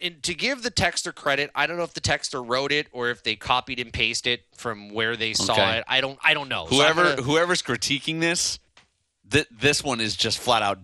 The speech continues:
Speaker 2: dumb.
Speaker 1: Uh-huh.
Speaker 2: They are representing our country.
Speaker 1: Yeah.
Speaker 2: They aren't boycotting the game.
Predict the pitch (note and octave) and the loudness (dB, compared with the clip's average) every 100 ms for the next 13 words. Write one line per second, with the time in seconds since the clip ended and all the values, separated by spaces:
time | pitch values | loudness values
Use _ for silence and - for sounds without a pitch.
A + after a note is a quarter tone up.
0 | F2+ - G2+ F#2 F2 - G2+ F2 G2 _ | -8 -6 -4 -4 -8 -8 -6 -8 -10 _
1 | _ _ _ _ _ _ _ _ _ _ | _ _ _ _ _ _ _ _ _ _
2 | _ _ - D#3+ E3+ E3 D#3 D#3+ D3 C3+ | _ _ 2 4 4 2 0 0 0 0
3 | C#3 C3+ A#2 - A#2+ A#2+ G#2 E2+ _ - | 0 0 0 0 -2 -2 -4 -6 _ -12
4 | E2+ C#2+ - _ _ _ _ - A#2+ D3 | -10 -10 -14 _ _ _ _ -2 2 4
5 | E3+ C#3 - C3 C#3+ - C#3 C3+ A2+ F#2+ | 2 0 0 2 2 2 2 0 -6 -2
6 | B2 A2+ G2+ | -2 -2 -6